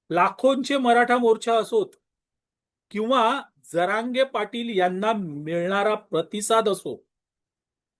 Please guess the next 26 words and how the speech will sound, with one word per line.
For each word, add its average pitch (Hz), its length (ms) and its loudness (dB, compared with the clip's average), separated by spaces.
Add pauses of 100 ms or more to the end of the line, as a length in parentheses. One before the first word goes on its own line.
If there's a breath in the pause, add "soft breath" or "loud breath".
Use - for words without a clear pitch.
(120)
पुन्हा 226 260 4
हे 233 260 4
जरांगे 214 460 2
पाटील 233 520 0
निवडणूक 269 520 4
आली 190 420 2 (520)
की 240 120 -2
आंदोलनं 233 640 2
करायला 214 380 -2
बसतात. 175 440 -4 (640)
आता 175 200 2
जरांगे 220 520 4
पाटील 254 480 2 (120)
आणि 220 380 -4 (180)
पवार 214 280 4
यांच्यात 226 440 0 (160)
काय 233 240 0
रिलेशन 240 420 2
आहे, 247 100 -2
हे 247 60 4
मी 254 140 -2
वेगळं 240 340 4
सांगायला 226 440 0
नको, 202 240 -2
किंवा 226 320 -8
खुद्द 208 400 -4